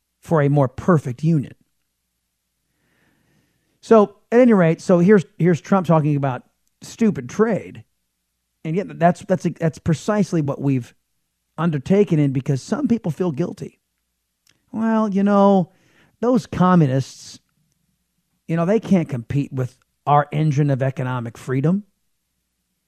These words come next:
So why don't we gear, you know, gear, because, because we're so superior, why don't we, you know, do some unfair trade, screw our own people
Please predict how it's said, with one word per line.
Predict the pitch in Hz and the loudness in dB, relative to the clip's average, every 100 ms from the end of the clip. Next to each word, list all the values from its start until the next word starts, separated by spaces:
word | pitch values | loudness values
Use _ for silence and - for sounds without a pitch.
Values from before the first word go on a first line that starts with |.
| _ | _
So | - 208 196 | -4 0 0
why | 196 247 | 2 2
don't | 262 226 | 2 0
we | 214 | -2
gear, | 147 185 196 185 156 _ _ - | -2 0 2 2 -2 _ _ -10
you | 196 | -8
know, | 139 120 151 135 | -8 -10 -12 -4
gear, | 170 185 | -2 -2
because, | 175 175 175 | -2 -4 -4
because | 196 202 180 | -2 0 2
we're | 240 | 0
so | - - 247 | 0 4 4
superior, | 208 - - 196 180 156 156 - - - _ | 4 -4 0 4 4 4 0 -2 -16 -20 _
why | 220 269 | -2 0
don't | 247 | 2
we, | 214 190 160 _ _ _ _ - | 0 -2 -6 _ _ _ _ -2
you | 196 | 0
know, | 143 | 2
do | 135 202 | 4 4
some | 196 185 | 4 2
unfair | 165 180 160 | 2 0 0
trade, | 135 156 123 110 | 0 -6 -6 -10
screw | 120 - - 233 | -16 -14 2 4
our | 220 180 | 6 6
own | 180 151 | 2 2
people | 160 147 151 | 0 2 0